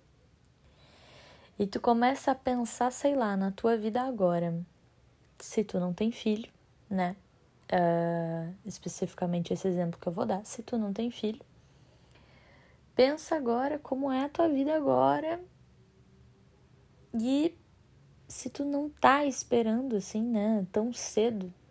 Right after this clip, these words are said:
né, ser pai, ser mãe, imagina do nada agora tu lidar com a responsabilidade de criar um outro ser humano. E se tu já é mãe, já é pai, tu sabe o tamanho dessa responsabilidade. E se tu não,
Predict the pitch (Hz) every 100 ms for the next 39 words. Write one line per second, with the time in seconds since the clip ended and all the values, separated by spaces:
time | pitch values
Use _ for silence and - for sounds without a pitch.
0 | 196 190 196 - 180 - 202 202 196 185
1 | 180 220 240 - - - - - 233 220
2 | 220 247 226 233 226 208 220 226 196 190
3 | 190 190 196 220 - _ _ _ - -
4 | 196 190 185 190 - 196 196 185 196 190
5 | 185 185 185 180 175 - - - 185 185
6 | 185 180 185 196 196 190 - - 185 180
7 | 175 170 170 _ _ _ _ _ - -
8 | - - _ _ _ _ _ - 190 190
9 | - 175 190 208 185 180 190 196 175 180
10 | 196 - 202 - 196 180 196 - _ -
11 | 185 190 190 185 180 - 180 175 - 185
12 | - 180 180 190 180 175 175 170 _ _
13 | _ _ _ - _ _ - - _ _
14 | - 202 - 190 - 196 190 196 196 185
15 | 175 175